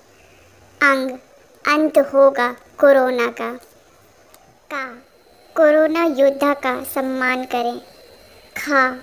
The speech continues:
ख्याल रखें सभी का। गा, गर्म पेय लें। घा, घर पर रहें। ना,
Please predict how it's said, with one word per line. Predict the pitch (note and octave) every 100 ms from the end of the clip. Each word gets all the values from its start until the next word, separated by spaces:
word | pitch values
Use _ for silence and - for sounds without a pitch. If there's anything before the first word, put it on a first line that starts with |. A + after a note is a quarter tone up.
| - - _ _ - - _ - - - -
ख्याल | - C#4+ C4+ C#4
रखें | C4 B3+ - C4 B3 B3 - - -
सभी | C#4 B3 C#4 C4+ C4+
का। | A#3+ A#3 - _ - - - - - - -
गा, | C4 A#3+ C4 B3 B3 - - - -
गर्म | B3+ B3+ D4+ D#4 D#4+ D#4
पेय | - B3+ B3+ B3+
लें। | B3 A#3 A#3 C4 - - - - - - - - - - - - - - B3
घा, | C4 C4 B3 B3 - - _ - - -
घर | B3+ - C#4+ C4+
पर | C4 - C4+ B3
रहें। | A#3 A#3+ B3 B3 B3+ C4 - - - - - - - - - - - - - -
ना, | D#4 C4+ B3+ A#3+ -